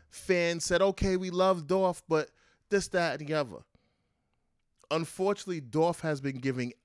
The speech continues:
every fucking opportunity more than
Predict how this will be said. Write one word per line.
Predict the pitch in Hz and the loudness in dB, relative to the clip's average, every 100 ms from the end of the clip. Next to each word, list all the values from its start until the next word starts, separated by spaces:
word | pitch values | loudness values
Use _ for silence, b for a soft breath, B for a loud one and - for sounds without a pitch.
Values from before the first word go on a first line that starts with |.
| - | -2
every | 151 151 151 160 165 - | 0 0 -2 -6 -6 -8
fucking | - - 180 160 160 156 - | -16 -4 0 0 -2 -8 -4
opportunity | 131 135 - 123 - 143 123 101 95 - b b _ | -2 -2 -4 -6 -4 -4 -2 -6 -8 -12 b b _
more | 95 101 143 165 | -6 0 6 6
than | 156 143 | 4 -2